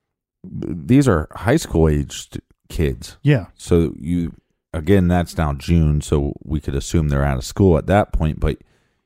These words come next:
Speaker 2: Well,
Speaker 1: you
Speaker 2: they were both dropouts, so they didn't
Speaker 1: Right,
Speaker 2: really
Speaker 1: right,
Speaker 2: care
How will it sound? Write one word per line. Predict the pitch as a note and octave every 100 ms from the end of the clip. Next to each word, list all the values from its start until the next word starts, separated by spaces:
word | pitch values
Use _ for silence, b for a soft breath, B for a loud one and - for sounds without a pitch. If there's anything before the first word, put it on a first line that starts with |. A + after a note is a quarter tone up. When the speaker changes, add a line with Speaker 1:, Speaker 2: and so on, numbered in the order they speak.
| _
Speaker 2:
Well, | E3
Speaker 1:
you | F#3+
Speaker 2:
they |
were | F#3
both | D3 E3 -
dropouts, | C#3+ B2+ A2+ G#2 E2
so | - - B2+
they | B2 A3
didn't | F#3
Speaker 1:
Right, | G#2
Speaker 2:
really | D3+ C#3+
Speaker 1:
right, |
Speaker 2:
care | -